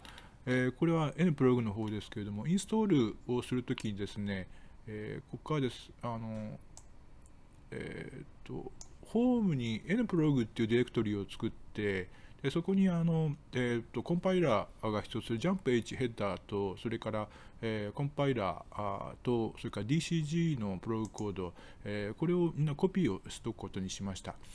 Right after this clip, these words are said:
で、そうしておいて、えー、で、コンパイラーの方で、えーっと、フォルダを指定します。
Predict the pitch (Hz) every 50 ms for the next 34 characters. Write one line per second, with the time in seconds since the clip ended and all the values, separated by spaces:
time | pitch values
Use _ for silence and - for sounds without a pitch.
0 | - - - - - - - 139 139 131 - - 160 160 151 - - - 151 147
1 | 151 151 151 147 - - - - 156 147 139 123 107 - - - 113 120 123 117
2 | - 123 - - 156 175 180 - - - 190 185 190 180 156 143 120 110 104 101
3 | 101 101 92 - 117 117 113 110 104 98 95 101 107 107 101 98 95 - - -
4 | - - 110 - - - - - 62 - - - - - - - - - - -
5 | - - - - - - - - - - 170 165 156 131 107 98 95 95 101 -
6 | - - - - - - - 127 123 123 120 - - - 120 120 113 113 - -
7 | -